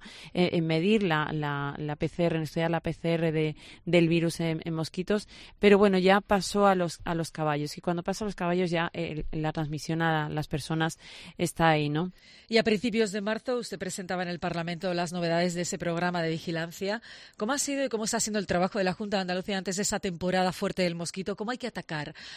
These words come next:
Speaker 2: al virus?
Speaker 1: Eh, vamos a ver, el, lo que podemos hacer, eh, siempre es, siempre es la prevención, ¿no? Nosotros no hemos dejado de trabajar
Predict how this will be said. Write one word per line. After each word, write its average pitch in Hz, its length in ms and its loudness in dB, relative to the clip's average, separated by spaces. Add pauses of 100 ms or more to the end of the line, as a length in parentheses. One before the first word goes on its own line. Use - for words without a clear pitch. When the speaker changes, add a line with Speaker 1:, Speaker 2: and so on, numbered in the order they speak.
(140)
Speaker 2:
al 165 160 -2
virus? 156 560 -8 (480)
Speaker 1:
Eh, 175 260 12
vamos 180 280 6
a 190 60 2
ver, 170 260 8
el, 160 680 2
lo 196 180 8
que 185 100 6
podemos 185 460 8
hacer, 220 560 4
eh, - 160 -6
siempre 185 560 6
es, - 180 -2 (120)
siempre 170 280 2
es 165 60 4
la 160 100 6
prevención, 151 680 0
¿no? 185 160 -2 (580)
Nosotros 190 320 6
no 226 120 4
hemos 226 180 2
dejado 202 380 2
de 185 100 2
trabajar 185 680 2